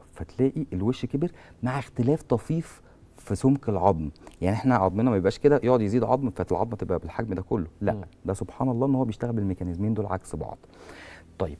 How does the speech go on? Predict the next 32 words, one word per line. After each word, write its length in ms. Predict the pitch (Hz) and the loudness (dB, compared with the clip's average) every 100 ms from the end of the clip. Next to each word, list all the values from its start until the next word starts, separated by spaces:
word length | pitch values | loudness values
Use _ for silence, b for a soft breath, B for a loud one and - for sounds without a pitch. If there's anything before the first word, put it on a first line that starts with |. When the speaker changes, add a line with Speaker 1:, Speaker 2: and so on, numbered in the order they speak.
| - | -4
Speaker 1:
ده 160 | 110 | 2
نفس 180 | 139 - | 4 4
الميكانيزم 340 | 139 123 131 143 | 4 4 4 4
اللي 100 | 131 | 4
احنا 140 | 143 | 0
استخدمناه 380 | - 104 110 131 | 0 0 4 4
مثلًا 200 | 143 139 | 4 2
في 60 | - | 0
التقويم. 500 | - - 113 113 87 | -6 0 2 4 2
Speaker 2:
مم. 200 | 95 101 B B 95 | -2 -8 B B -4
Speaker 1:
لما 180 | 92 | -2
بنعمل 340 | 90 117 123 123 - | 0 0 2 0 0
pressure 500 | 120 131 - 90 - - | 2 2 0 -4 -8 -4
او 120 | 87 | -2
ضغط 420 | 85 117 120 - 101 | 6 4 4 -4 -2
معين 560 | 98 92 113 110 95 | 0 2 2 2 0
على 180 | 90 90 | 0 0
العظم 380 | 90 98 160 208 B B | 0 0 0 -2 B B
بيبدا 320 | 113 117 - 107 | -2 0 2 2
ياكل 260 | 123 101 | 2 2
نفسه 280 | 113 - 110 | 0 0 -4
ناحيه 220 | 120 - - | -4 -6 -4
الضغط 400 | 104 165 - 104 | 0 0 0 -4
ويبدا 260 | 120 117 | 0 -2
يزود 260 | 98 120 117 | 2 0 2
نفسه 240 | 131 - | 0 0
الناحيه 220 | 117 135 | -2 -2
الثانيه، 220 | - 185 185 | -2 -4 -4
فالسنه 340 | 113 - 135 | -4 0 2
تتنقل 340 | 117 104 117 | 2 -2 0
من 140 | 117 101 | 2 2
مكانها. 340 | 92 87 71 | 2 0 -2